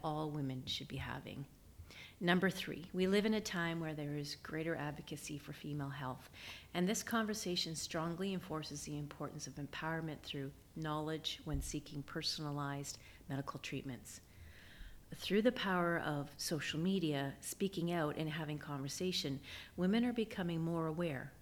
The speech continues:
better informed than the generations before us, and we are slowly gaining more control over our medical choices. Working with a menopause doula is one step toward gaining agency over one's body,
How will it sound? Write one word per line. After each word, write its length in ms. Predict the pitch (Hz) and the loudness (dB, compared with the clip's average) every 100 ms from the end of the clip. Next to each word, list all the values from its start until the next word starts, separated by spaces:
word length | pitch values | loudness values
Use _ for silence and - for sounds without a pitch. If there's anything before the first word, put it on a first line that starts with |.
| - - 190 | -20 -4 0
better 240 | 185 196 | 2 4
informed 680 | 196 185 185 160 135 135 139 147 | 2 2 2 2 2 -2 -4 -2
than 100 | 151 | 0
the 80 | |
generations 560 | 143 151 143 147 143 143 | 0 -2 0 -2 -2 -6
before 440 | 151 - 165 135 | -10 -6 -2 -2
us, 260 | 120 - - - - - - - | -2 -6 -12 -14 -16 -16 -12 -2
and 80 | 165 | 0
we 120 | 165 | 0
are 80 | 147 | -2
slowly 640 | - - 175 185 196 190 | -4 -2 0 2 0 0
gaining 400 | 180 165 156 156 | 0 0 0 0
more 160 | 151 151 | 0 -2
control 560 | 151 156 - 160 143 139 | -4 -4 -2 0 0 0
over 220 | 151 143 131 | -2 -2 -2
our 120 | 131 | -2
medical 400 | 139 147 - 139 | -2 -4 -6 -6
choices. 680 | - 135 127 - - - - - - - - - - - | -4 -4 -6 -6 -10 -12 -14 -16 -16 -18 -20 -20 -16 -2
Working 340 | 175 185 185 | 0 2 2
with 120 | 196 185 | 0 2
a 60 | |
menopause 520 | 165 156 156 139 139 - | 2 2 -2 -2 -4 0
doula 360 | 220 190 127 - - - | 2 2 0 -4 -12 -2
is 220 | 165 143 | 0 0
one 240 | 151 175 190 | 0 0 0
step 320 | - - - - | -2 -6 -6 -8
toward 480 | - 139 135 135 139 | -6 -4 -4 -4 -4
gaining 340 | 139 139 131 - | -4 -2 -2 0
agency 640 | 202 196 127 - 135 127 - - | 0 0 -4 -6 -6 -8 -8 -8
over 180 | 147 139 | -4 -4
one's 240 | 131 127 | -4 -4
body, 400 | - 170 175 175 | 0 2 2 0